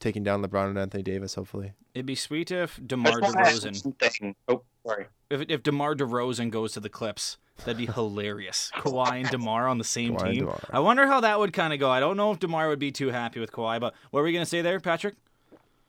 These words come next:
Speaker 3: Um, it was actually not that easy a decision. This, I don't know how much of it.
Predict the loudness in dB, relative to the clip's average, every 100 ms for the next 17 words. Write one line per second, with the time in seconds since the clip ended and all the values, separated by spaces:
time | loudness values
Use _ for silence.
0 | _ _ _ _ _ _ 0 8 10 10
1 | 8 4 6 8 10 10 8 6 8 8
2 | 10 10 8 6 0 -18 _ _ -10 0
3 | 4 8 8 8 6 6 8 8 6 4
4 | 4 4 2 2 2 2 2 2 4 6
5 | 4 6 4 2 -16 _ 6 8 8 8
6 | 6 6 4 4 4 6 6 4